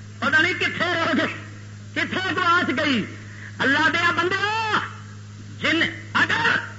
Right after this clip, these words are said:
غیرانہ جنازہ دے دوندا، انہاں دا حضور نے جنہ جنہ دا پڑھایا، یا سامنے ویکھ کے پڑھایا ہے، یا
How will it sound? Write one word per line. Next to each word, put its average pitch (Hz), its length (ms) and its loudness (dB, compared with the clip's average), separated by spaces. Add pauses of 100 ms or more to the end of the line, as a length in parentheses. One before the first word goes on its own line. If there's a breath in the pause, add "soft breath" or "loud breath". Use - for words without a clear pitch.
(600)
غیرانہ 427 500 4 (120)
جنازہ 440 460 4
دے 415 220 2
دوندا، 311 320 2 (1900)
انہاں 285 240 6
دا 285 160 2
حضور 277 260 2
نے 302 200 4
جنہ 294 240 6
جنہ 302 220 6
دا 311 160 2
پڑھایا، 339 420 4 (1200)
یا - 140 0 (120)
سامنے 240 360 6 (100)
ویکھ 269 280 0
کے 240 160 4
پڑھایا 185 360 2
ہے، 143 100 -2 (840)
یا 214 100 2